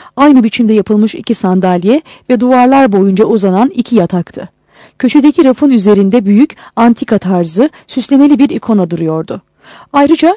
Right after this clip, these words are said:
kiralık odada bir kısmı antreye taşan büyükçe, pek bir şeye benzemeyen bir Rus ocağı vardı. Böyle bir oda üç kişi için küçük olduğunu gösteriyordu. Kira meselesini konuşmaya başladılar.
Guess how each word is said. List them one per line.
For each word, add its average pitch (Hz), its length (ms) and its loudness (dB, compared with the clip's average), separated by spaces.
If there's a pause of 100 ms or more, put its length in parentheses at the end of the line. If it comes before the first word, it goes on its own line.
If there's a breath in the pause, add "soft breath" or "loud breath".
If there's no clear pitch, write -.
kiralık 254 420 0
odada 196 320 -2
bir 269 120 2
kısmı - 360 -4
antreye 208 360 -2
taşan 202 420 -4
büyükçe, 214 500 -2 (260 loud breath)
pek 339 220 -2
bir 269 80 2
şeye 226 240 2
benzemeyen 208 560 0
bir 220 180 0
Rus 233 180 -4
ocağı 160 320 -4
vardı. 156 400 -6 (540 soft breath)
Böyle 330 240 4
bir 226 100 0
oda 214 360 -2 (260 soft breath)
üç 370 180 -2
kişi - 260 -6
için 254 220 -2
küçük - 300 -6
olduğunu 175 380 -2
gösteriyordu. 170 760 -6 (1200)
Kira 381 260 2
meselesini 277 500 -2
konuşmaya 180 480 -4
başladılar. 165 680 -8